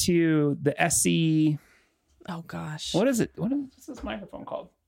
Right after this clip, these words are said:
Speaker 2: I don't, it doesn't matter.
Speaker 1: Well, it's, it's made by S E, and it's, like,
Speaker 2: Okay.
Speaker 1: the podcasting microphone, and it's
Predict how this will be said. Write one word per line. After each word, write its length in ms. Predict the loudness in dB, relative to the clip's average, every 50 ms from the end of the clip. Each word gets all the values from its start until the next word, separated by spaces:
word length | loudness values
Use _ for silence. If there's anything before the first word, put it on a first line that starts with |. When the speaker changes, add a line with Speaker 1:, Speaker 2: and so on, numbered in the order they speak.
| _ _ -12
Speaker 2:
I 140 | -8 -4 0
don't, 140 | 0 2
it 100 | 4 4
doesn't 260 | 4 4 4 4 2 2
matter. 520 | 2 2 4 4 4 4 4 4 0 -2 -6 -12 -18 -18 -18 -18 -8 -2
Speaker 1:
Well, 100 | 0 0
it's, 120 | 0 0 0
it's 180 | 0 0 2
made 220 | 2 2 2 2 2
by 120 | 2 2 4
S 260 | 2 2 2 2 2
E, 180 | 2 4 4 4
and 100 | 4 4
it's, 100 | 4 4
like, 80 | 4
Speaker 2:
Okay. 100 | 2 2
Speaker 1:
the 60 | 2 4
podcasting 580 | 4 2 2 2 2 0 0 0 0 0 0
microphone, 500 | 0 0 0 -2 -2 -4 -2 0 0 2 2
and 100 | 2 2
it's 340 | 0 0 -2 -2 -4 -4